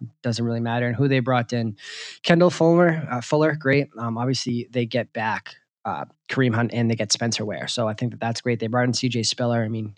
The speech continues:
who knows if he's going to make the team. DeAnthony Thomas, a wide receiver. He was the, uh, player out of Oregon. Um, and they sad, signed veteran quarterback Chad Henne. So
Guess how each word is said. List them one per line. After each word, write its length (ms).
who 80
knows 220
if 80
he's 140
going 180
to 80
make 220
the 80
team. 360
DeAnthony 360
Thomas, 360
a 40
wide 140
receiver. 520
He 80
was 120
the, 160
uh, 160
player 260
out 120
of 80
Oregon. 480
Um, 300
and 120
they 80
sad, 420
signed 360
veteran 680
quarterback 420
Chad 300
Henne. 340
So 360